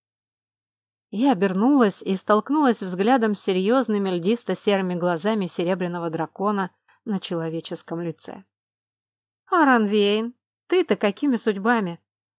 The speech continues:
поинтересовалась я, двигаясь на скамейке и освобождая драконьему царю место рядом с собой. Тот беззастенчиво плюхнулся рядом, принципиально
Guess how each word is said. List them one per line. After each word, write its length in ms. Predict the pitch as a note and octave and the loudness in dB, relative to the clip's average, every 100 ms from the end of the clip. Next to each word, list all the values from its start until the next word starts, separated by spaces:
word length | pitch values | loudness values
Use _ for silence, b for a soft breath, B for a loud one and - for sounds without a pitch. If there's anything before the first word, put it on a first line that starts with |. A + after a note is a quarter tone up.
| _ _ _ | _ _ _
поинтересовалась 920 | - F#3 F3 F3+ F3 F3+ F3 E3+ E3 | -4 -2 -2 -4 -2 -2 -2 -4 -4
я, 320 | F#3+ A#3 B3 B3 | -2 -2 -2 -4
двигаясь 600 | - F3+ G3 C4+ A3+ G#3+ | -8 -4 0 2 2 0
на 100 | G#3+ | -2
скамейке 720 | G3+ - F#3+ B3 D4 C4 A#3+ A3+ _ _ _ _ _ _ _ _ | -4 -2 -2 -2 -4 -4 -4 -4 _ _ _ _ _ _ _ _
и 120 | - | 0
освобождая 800 | C#4 B3 A3 G#3 G#3 F#3+ A#3+ G#3+ | 0 2 4 4 4 4 4 4
драконьему 640 | F#3 F#3+ - F#3 E3+ E3 | 2 -2 -2 -4 -4 -6
царю 520 | D#3+ - D#3+ G#3 C4+ C4 b b _ - | -8 -6 -4 -2 -4 -4 b b _ -6
место 640 | G3 F3+ G#3 - G3+ F#3 - | -2 0 -2 -2 -4 -4 -6
рядом 360 | F3 E3 D#3+ | -4 -2 -4
с 80 | D#3 | -6
собой. 520 | - D#3+ D3 C#3 G3 _ _ _ _ _ _ _ _ _ _ _ | -4 -6 -6 -12 -14 _ _ _ _ _ _ _ _ _ _ _
Тот 180 | D#4 E4+ | 0 2
беззастенчиво 800 | G3+ F#3 F#3+ - G#3 G3 - F#3 | 2 2 0 0 0 2 0 -2
плюхнулся 540 | - F3+ - F3+ - | 0 -4 -2 -6 0
рядом, 360 | A#3+ E4 C4 B3 | 2 4 4 2
принципиально 800 | A3 G#3 G#3+ F#3+ A#3 A#3+ A3 | 2 0 0 4 6 6 4